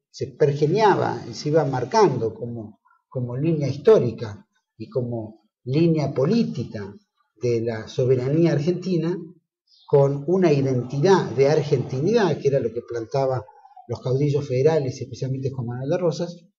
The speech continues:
y lo que fue después cuando se rompe este esquema con la batalla de Caseros y surge otra cosa.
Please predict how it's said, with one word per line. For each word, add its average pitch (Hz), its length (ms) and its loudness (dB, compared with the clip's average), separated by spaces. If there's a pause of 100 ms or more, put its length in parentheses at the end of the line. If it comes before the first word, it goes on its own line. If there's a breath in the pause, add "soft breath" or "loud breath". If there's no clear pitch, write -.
(340 soft breath)
y 165 100 0
lo 156 100 6
que 143 120 -2
fue 160 140 4
después 160 300 4
cuando 139 240 -2
se 131 140 -2
rompe 135 500 -2
este 110 380 -12 (320 soft breath)
esquema 135 400 0
con 113 140 -6
la 117 60 -4
batalla 127 340 -4
de 139 100 -4
Caseros 127 460 -8 (400)
y 135 100 -4
surge 131 380 -2
otra 107 200 -4
cosa. - 320 -20